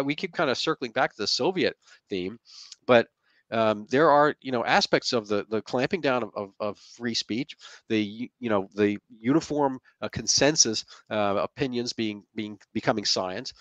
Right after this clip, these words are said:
uh, the way people are locked down and treated like chattel. Um, I, it's all very scary stuff. Um, anyway, that, that's, that's not a question, but, but let me just ask a question, um, which is,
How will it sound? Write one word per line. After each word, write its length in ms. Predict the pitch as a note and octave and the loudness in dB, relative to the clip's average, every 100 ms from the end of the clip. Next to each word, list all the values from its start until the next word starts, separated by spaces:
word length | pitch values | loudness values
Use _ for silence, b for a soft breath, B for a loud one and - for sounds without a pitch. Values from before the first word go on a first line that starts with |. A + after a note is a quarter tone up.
| B B - | B B 0
uh, 160 | G#2+ | 2
the 120 | G2 | 2
way 200 | G2+ A#2 | 6 6
people 300 | C3 C3 A#2+ | 6 -2 0
are 20 | G#2 | 4
locked 280 | A2 A2+ | 4 4
down 200 | A2+ G#2+ | 0 -2
and 100 | A#2+ | -4
treated 300 | - A#2+ B2 | -8 -6 -4
like 220 | G#2 F2+ - | -2 -2 -2
chattel. 400 | G2+ F2+ A2+ B2 b b - | -2 -2 -4 -8 b b -6
Um, 380 | A2+ A2 G#2+ - G#2+ | -2 -2 -4 -8 -4
I, 80 | |
it's 300 | A2+ C#3 D#3 | -2 -4 -2
all 160 | F3+ F#3 | 0 0
very 180 | F3 C#3+ | 0 0
scary 340 | - C#3+ B2 | 0 0 0
stuff. 340 | - D3+ F#2 - B B B B - | 0 0 0 -2 B B B B 0
Um, 360 | B2 A2+ G#2+ - _ _ | 4 4 2 -10 _ _
anyway, 280 | - D3 A2 | -4 0 0
that, 220 | G2+ D3 | 2 4
that's, 300 | D3+ E3 - - | 4 2 -2 0
that's 200 | C3+ - | 0 4
not 160 | D#3 | 2
a 40 | D3+ | 2
question, 380 | - A2 - A2+ | 0 0 -2 0
but, 200 | B2+ - _ | 0 0 _
but 160 | C3 C3+ - - | 0 0 -4 -4
let 100 | E3 | 0
me 80 | G3 | 2
just 240 | F3+ - | 0 0
ask 260 | C3+ C#3+ - | 2 2 0
a 60 | |
question, 500 | C3 G#2+ F#2 - A2 - _ _ _ _ _ _ - | -4 -4 -4 -6 -14 -16 _ _ _ _ _ _ -8
um, 320 | A2+ A2 G#2 G#2+ | 0 0 0 -2
which 200 | B2 - | -2 0
is, 200 | C3+ A2 | 0 -2